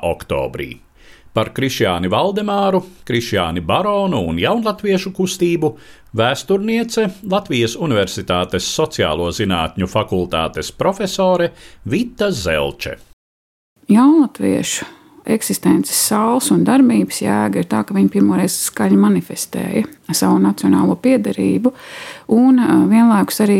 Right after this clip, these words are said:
Speaker 2: iekļāvās kopējā Eiropā notiekošajā plūsmā, kas nozīmē nacionālismu dzimšanu, nacionālo vērtību, īpašās lomas veidošanu, nacionālās kultūras radīšanu. Un,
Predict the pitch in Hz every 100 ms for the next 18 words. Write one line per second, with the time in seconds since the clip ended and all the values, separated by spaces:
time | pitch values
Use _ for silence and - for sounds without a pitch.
0 | 214 220 208 190 185 180 - 214 - 196
1 | 185 185 - 185 - _ - 202 202 185
2 | 175 180 190 196 196 185 185 - 196 180
3 | - 254 294 - 98 95 202 110 113 107
4 | 101 98 98 101 - 98 95 95 - 92
5 | 98 101 104 185 196 202 - - - -
6 | 214 220 - 98 190 92 185 98 107 104
7 | 104 92 92 92 90 101 101 - - 190
8 | 175 196 196 190 185 196 202 196 185 170
9 | - 175 185 - 98 95 92 - - 196
10 | 196 196 185 202 - - 202 196 170 180
11 | - 170 220 - - - - - 202 214
12 | 208